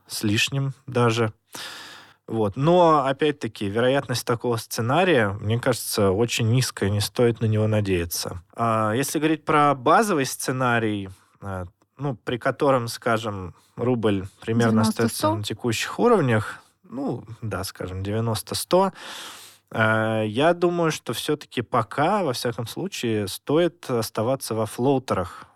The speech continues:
Speaker 1: в облигациях с плавающим купоном, которые,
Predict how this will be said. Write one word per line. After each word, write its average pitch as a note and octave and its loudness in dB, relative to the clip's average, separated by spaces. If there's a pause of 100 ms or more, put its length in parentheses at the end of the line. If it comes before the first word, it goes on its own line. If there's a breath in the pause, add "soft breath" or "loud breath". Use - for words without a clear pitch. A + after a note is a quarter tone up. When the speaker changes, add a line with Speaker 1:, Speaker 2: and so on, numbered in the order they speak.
Speaker 1:
в G#2+ -12
облигациях A#2+ -2
с - -10
плавающим A#2+ -2
купоном, F#2+ -4 (140)
которые, C#3 0